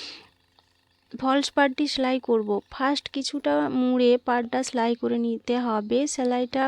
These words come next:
খুব মন দিয়ে করে নিতে হবে, যেন না পাড় থেকে ফলস পাড়টা নিচের দিকে বেরিয়ে যায় বা উপর দিকে কিছুটা উঠে যায়। সমান সমান রেখে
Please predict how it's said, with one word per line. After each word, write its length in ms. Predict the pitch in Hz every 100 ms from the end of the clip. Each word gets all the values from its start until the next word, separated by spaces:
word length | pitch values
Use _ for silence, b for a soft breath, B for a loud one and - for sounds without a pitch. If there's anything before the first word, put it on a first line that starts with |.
| 269
খুব 240 | - 294 277
মন 240 | 247 233 233 226
দিয়ে 180 | 233 240
করে 220 | 226 220
নিতে 320 | 220 220 240
হবে, 360 | 226 214 208 233 311 B B B -
যেন 300 | 226 233 233 233
না 160 | 240 247 294 -
পাড় 240 | 226 226 233
থেকে 240 | 254 240 262
ফলস 300 | - 226 226 -
পাড়টা 380 | 226 226 - 240
নিচের 320 | 233 214 226 220
দিকে 200 | 226 240
বেরিয়ে 400 | 220 214 214 214
যায় 240 | 214 233 269
বা 140 | 254
উপর 280 | 226 220 226 214
দিকে 200 | 226 233
কিছুটা 460 | 220 214 220 - 233
উঠে 260 | 214 214 233
যায়। 200 | 214 208
সমান 300 | 208 240 247 254
সমান 320 | 269 262 269 254
রেখে 400 | 233 226 233